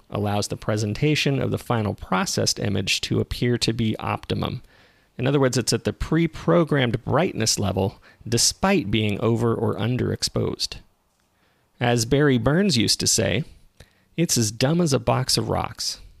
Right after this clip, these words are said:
But we need to understand how it's designed to process images and make adjustments to truly understand why this effect is happening and how to avoid it. It could have been avoided by maintaining the same field size between both images in this case.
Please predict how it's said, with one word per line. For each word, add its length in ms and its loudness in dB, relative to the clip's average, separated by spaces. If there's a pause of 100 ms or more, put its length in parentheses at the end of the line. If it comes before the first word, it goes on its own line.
(360)
But 100 -4
we 100 0
need 120 2
to 80 2
understand 480 2
how 160 0
it's 140 -2
designed 580 0
to 80 0
process 720 0
images 500 0
and 180 -2
make 160 -2
adjustments 680 -2
to 120 -2
truly 580 0
understand 680 0 (360)
why 280 0
this 180 2
effect 340 -2
is 120 0
happening 560 0
and 160 -2
how 200 -2
to 200 -2
avoid 340 0
it. 180 -8 (960)
It 80 -6
could 100 2
have 60 2
been 120 2
avoided 440 2
by 160 2
maintaining 680 0
the 80 0
same 420 0
field 440 0
size 360 0
between 400 -2
both 240 0
images 440 -2
in 80 -2
this 140 -2
case. 480 -4